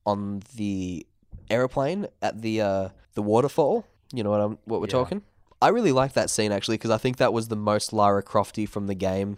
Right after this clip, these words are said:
Speaker 1: that the movie ever went. Um,
Speaker 2: It was. It was so Lara Crofty and so Uncharted.
Speaker 1: The reason why it was so Lara Crofty and Uncharted is because it's very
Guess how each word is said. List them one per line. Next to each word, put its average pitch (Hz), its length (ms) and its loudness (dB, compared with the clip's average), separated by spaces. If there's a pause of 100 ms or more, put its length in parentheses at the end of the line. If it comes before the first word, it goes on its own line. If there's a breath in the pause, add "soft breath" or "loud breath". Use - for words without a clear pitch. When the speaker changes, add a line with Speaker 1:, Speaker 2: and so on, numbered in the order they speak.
Speaker 1:
that - 140 -4
the 98 80 -2
movie 101 360 0
ever 101 140 0
went. 104 440 -2 (720 soft breath)
Um, 104 320 4
Speaker 2:
It 101 80 -2
was. 104 360 -6
It 95 80 -8
was 107 120 -10
so 113 140 -6
Lara 104 320 -4
Crofty 98 460 -8
and 90 180 -14
so 98 240 -8
Uncharted. 82 640 -10 (260)
Speaker 1:
The 123 100 0
reason 143 420 2
why 120 280 6
it 101 300 0
was 117 260 2
so 104 460 2
Lara 98 280 2
Crofty 101 420 -2
and 98 140 -2 (180)
Uncharted 98 640 -2
is 110 120 -6
because 120 380 -2
it's 95 200 -6 (100)
very 117 760 -2